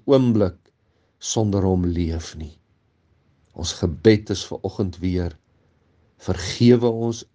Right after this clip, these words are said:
al ons sondes. Dankie vir U woord, waarin U ons soveel leer.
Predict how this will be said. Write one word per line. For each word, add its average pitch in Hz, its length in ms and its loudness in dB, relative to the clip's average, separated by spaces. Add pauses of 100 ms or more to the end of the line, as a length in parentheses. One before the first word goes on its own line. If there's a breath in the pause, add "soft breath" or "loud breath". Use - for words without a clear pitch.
(120)
al 123 300 0
ons 135 240 -10 (140)
sondes. - 760 -10 (1400)
Dankie 104 340 2
vir - 180 2
U 113 160 2 (140)
woord, 113 460 4 (680)
waarin 101 460 -2
U 107 180 2
ons 101 240 0
soveel 113 720 0
leer. 82 480 -8